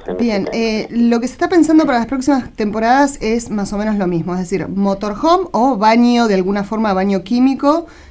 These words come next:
Speaker 2: no más acampe libre, eso ya quedaría como una
Speaker 1: La, la
Speaker 2: restricción
Speaker 1: idea
Speaker 2: general.
Speaker 1: sería que el acampe vaya a camping directamente,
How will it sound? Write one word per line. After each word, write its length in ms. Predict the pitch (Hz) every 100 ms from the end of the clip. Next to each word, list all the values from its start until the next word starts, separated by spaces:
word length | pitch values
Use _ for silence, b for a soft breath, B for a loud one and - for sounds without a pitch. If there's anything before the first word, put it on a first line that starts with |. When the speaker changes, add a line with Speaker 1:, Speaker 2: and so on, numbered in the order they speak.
| -
Speaker 2:
no 220 | 220 254
más 280 | 269 294 294
acampe 400 | 220 214 220 220
libre, 460 | 202 247 285 320 - 202
eso 180 | 202
ya 160 | 214 214
quedaría 380 | 208 190 196 202
como 140 | 185
una 140 | 190 190
Speaker 1:
La, 40 | 143
la 100 | 156
Speaker 2:
restricción 400 | - 143 165 180
Speaker 1:
idea 140 | 226
Speaker 2:
general. 180 | 240 214 285
Speaker 1:
sería 200 | 403 208
que 160 | 143
el 100 | 139
acampe 540 | 135 127 208 233 196 143
vaya 400 | 135 160 170 101
a 60 | 101
camping 460 | 101 98 85 82 73 - - - - - - -
directamente, 760 | - 87 - - - - -